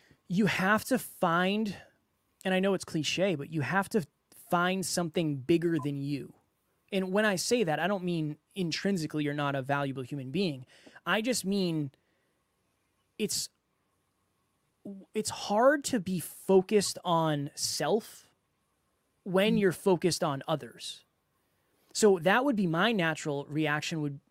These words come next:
Speaker 1: would be to say, when I felt the best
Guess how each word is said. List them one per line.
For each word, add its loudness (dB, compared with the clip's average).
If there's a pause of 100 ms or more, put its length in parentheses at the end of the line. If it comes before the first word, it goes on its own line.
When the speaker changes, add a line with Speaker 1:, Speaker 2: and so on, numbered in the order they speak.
(460)
Speaker 1:
would -2
be -2
to 0
say, 2 (540)
when 2
I 4
felt 2
the 2
best -2